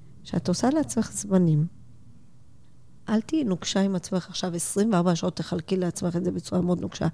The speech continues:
אבל כן, את יכולה להגיד לעצמך שבין ארבע לשש בערב, נניח שזה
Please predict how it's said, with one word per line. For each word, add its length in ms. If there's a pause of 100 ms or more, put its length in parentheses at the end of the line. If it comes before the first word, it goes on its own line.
(480)
אבל 180 (100)
כן, 100 (120)
את 60
יכולה 220
להגיד 240
לעצמך 340
שבין 540 (440)
ארבע 300 (140)
לשש 420
בערב, 420
נניח 460
שזה 260